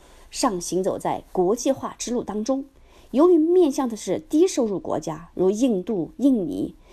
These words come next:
小米很有可能会面临回款坏账的风险以及政策风险。第四个就是它的可持续性发展。由于小米的整体利润率太低，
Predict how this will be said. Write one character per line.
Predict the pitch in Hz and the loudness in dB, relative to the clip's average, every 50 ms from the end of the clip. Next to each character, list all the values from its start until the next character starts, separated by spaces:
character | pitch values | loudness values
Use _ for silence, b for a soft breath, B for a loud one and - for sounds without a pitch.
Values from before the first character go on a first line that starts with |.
| b b b | b b b
小 | - - - 294 330 | 0 4 4 6 6
米 | 339 359 285 247 | 6 4 2 0
很 | 240 - 269 | 0 2 2
有 | 285 294 285 | 2 2 2
可 | 294 - 254 | 0 0 0
能 | 175 165 160 160 | 0 2 0 0
会 | 190 175 | 0 0
面 | 180 196 190 170 | 0 2 2 0
临 | 151 151 | 0 -2
回 | 156 - - 175 214 | -2 0 0 0 0
款 | 226 - - - - - - _ _ - | 0 -4 -8 -10 -10 -10 -14 _ _ -8
坏 | - - - 349 330 240 | -8 0 2 2 2 2
账 | - - 180 | 0 -2 -4
的 | 165 - | -4 -4
风 | 160 - 170 151 | -2 -2 -2 -2
险 | 156 - 131 117 - | -2 -4 -10 -10 -6
以 | - 165 | -4 -6
及 | - - 147 143 | -4 -2 -4 -4
政 | 165 - - 320 294 226 | -4 -2 0 2 2 2
策 | - - - | 0 -4 -8
风 | - - 151 131 | -6 -6 -8 -8
险。 | - - - - - - - - _ _ _ - _ _ - - - - _ _ b b b b b b b b b b b | -8 -8 -10 -12 -12 -16 -20 -20 _ _ _ -20 _ _ -20 -20 -20 -20 _ _ b b b b b b b b b b b
第 | - 220 | -6 -4
四 | - - - - 349 | -4 -2 2 2 2
个 | 233 175 | 2 2
就 | - - | -2 -4
是 | 165 - | -6 -4
它 | - 190 | -4 -4
的 | 170 113 - | -4 -4 -6
可 | - - - 165 135 | -8 -8 -6 -6 -6
持 | - - - 143 | -4 -4 -6 -4
续 | 165 - 302 277 | -4 -4 -4 -4
性 | - - 160 - | -4 -6 -8 -10
发 | - - - - | -10 -12 -12 -10
展。 | - - - - _ B B B B B B B | -10 -10 -12 -12 _ B B B B B B B
由 | - 320 349 | 6 8 8
于 | 339 339 | 8 6
小 | 330 - - 247 240 294 | 4 2 0 2 2 4
米 | 294 262 | 2 2
的 | 208 208 202 | 0 -2 -2
整 | - 180 165 196 254 | -2 -2 0 0 -2
体 | - - - - - - | -4 -6 -10 -12 -8 -4
利 | - 214 226 | 0 0 0
润 | 208 196 185 170 | 2 2 2 2
率 | 175 170 151 - | 2 0 0 -4
太 | - - - 277 247 175 | -6 -8 -4 -2 -2 -2
低， | 160 165 156 156 170 | -2 -4 -6 -8 -8